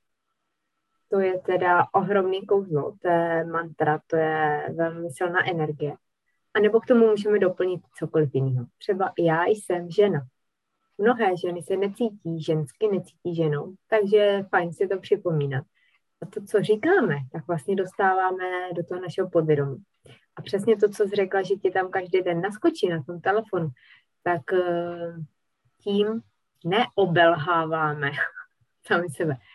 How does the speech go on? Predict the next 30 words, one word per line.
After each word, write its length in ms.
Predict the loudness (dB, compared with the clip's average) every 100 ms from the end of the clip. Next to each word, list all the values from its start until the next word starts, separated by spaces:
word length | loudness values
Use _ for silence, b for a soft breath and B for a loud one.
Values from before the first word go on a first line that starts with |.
| b b b _
ale 240 | 2 2
tím 220 | 2 0 0
vlastně 300 | -2 -4 -2
se 120 | 0
dostáváme 460 | 2 2 4 2
do 80 | 2
té 140 | 0 0
vibrace, 500 | 0 0 -4 -8 -10 -6
co 140 | -2
říkáme. 480 | -2 -2 -2 -2 -2 -4 _ B B B B -6
A 40 |
to 120 | 2
„já 200 | 6 6
jsem“ 340 | 4 2 -4 -2
je 80 | 0
teda 160 | 0
velmi 320 | 0 0 0
silný 380 | 0 0 0 -4
a 80 | -6
ono 200 | -6 -8
stačí 380 | -6 -6 -2 0
jenom 220 | 0 -4 -6
opravdu 480 | -4 -2 -4 -6
si 160 | -10 -6
to 120 | -6
v 80 | -4
klidu 260 | -2 -2 -2
třeba 240 | -4 -4
třikrát 440 | -4 -8 -6 -4 0
říct 320 | 0 -2